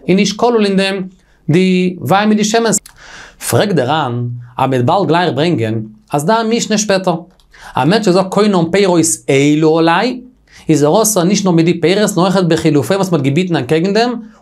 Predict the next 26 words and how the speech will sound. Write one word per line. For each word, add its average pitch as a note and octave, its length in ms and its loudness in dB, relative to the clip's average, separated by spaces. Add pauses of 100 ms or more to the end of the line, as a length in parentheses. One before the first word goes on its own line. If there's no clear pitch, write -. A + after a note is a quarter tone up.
און D3+ 120 2
נאך G3+ 140 0
האט F#3 100 -2
ער E3+ 60 0
מאל D#3 120 -2
ציין G#3 300 -2
געזעט, F3+ 280 2
וואס F3+ 120 0
זיי D#3+ 100 -2
געוואקסן, F#3 380 0
איז F3+ 140 0
ער F#3+ 100 0
אויך G#3 180 -2 (160)
אסור. D#3+ 320 -4 (480)
אבער C3+ 100 2
ווי D#3+ 260 0
זיין E3 260 2
ער C#3+ 60 0
זאגט, D3+ 840 0 (420)
כהנים E3+ 600 2
פירות E3+ 440 2 (640)
שאני E3+ 480 0
טועם, D#3+ 440 0 (220)
און D#3+ 160 2
זאגן C#3+ 320 0
אלו, D#3 520 0